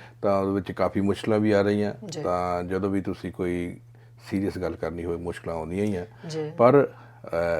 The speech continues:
Speaker 1: ਸਾਡਾ ਬਹੁਤ ਵੱਡਾ ਅਭਿਆਸ ਹੈ।
Speaker 2: ਹੂੰ।
Speaker 1: ਅਸੀਂ ਉਹਨਾਂ ਮੁਸ਼ਕਲਾਂ ਨੂੰ ਇਕੱਲੇ ਇਕੱਲੇ ਕਰਕੇ ਉਹਨਾਂ ਨੂੰ ਨਜਿੱਠਾਂਗੇ।
Speaker 2: ਹੂੰ।
Speaker 1: ਕੁਛ ਅਸੀਂ ਕਰ ਸਕਦੇ ਜੋ ਸਾਡੇ ਵੱਸ ਦੀਆਂ,
Speaker 2: ਹੂੰ।
Speaker 1: ਕੁਛ, ਕੁਛ ਸਾਡੇ ਵੱਸ ਤੋਂ ਬਾਹਰ ਵੀ ਮੁਸ਼ਕਲਾਂ ਨੇ,
Speaker 2: ਜੀ।
Speaker 1: ਜਿਨ੍ਹਾਂ ਕੋਲ ਸਾਡਾ ਇੱਕ ਹੱਲ ਨਹੀਂ, ਪਰ ਉਹਦ-, ਉਸ ਦਿਨ ਉਹਦੀ,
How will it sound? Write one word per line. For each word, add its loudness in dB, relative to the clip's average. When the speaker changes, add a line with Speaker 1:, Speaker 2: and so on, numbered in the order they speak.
Speaker 1:
ਸਾਡਾ -4
ਬਹੁਤ 0
ਵੱਡਾ -2
ਅਭਿਆਸ -2
ਹੈ। -6
Speaker 2:
ਹੂੰ। -12
Speaker 1:
ਅਸੀਂ -6
ਉਹਨਾਂ -4
ਮੁਸ਼ਕਲਾਂ -2
ਨੂੰ -6
ਇਕੱਲੇ -4
ਇਕੱਲੇ -2
ਕਰਕੇ -2
ਉਹਨਾਂ -4
ਨੂੰ -6
ਨਜਿੱਠਾਂਗੇ। -2
Speaker 2:
ਹੂੰ। -6
Speaker 1:
ਕੁਛ 2
ਅਸੀਂ 2
ਕਰ 4
ਸਕਦੇ 2
ਜੋ 2
ਸਾਡੇ 0
ਵੱਸ 2
ਦੀਆਂ, 0
Speaker 2:
ਹੂੰ। -4
Speaker 1:
ਕੁਛ, -2
ਕੁਛ 2
ਸਾਡੇ 4
ਵੱਸ 0
ਤੋਂ -2
ਬਾਹਰ 2
ਵੀ 2
ਮੁਸ਼ਕਲਾਂ -4
ਨੇ, -8
Speaker 2:
ਜੀ। -18
Speaker 1:
ਜਿਨ੍ਹਾਂ -4
ਕੋਲ -4
ਸਾਡਾ -4
ਇੱਕ -10
ਹੱਲ -2
ਨਹੀਂ, -6
ਪਰ -4
ਉਹਦ-, -4
ਉਸ -6
ਦਿਨ -2
ਉਹਦੀ, -4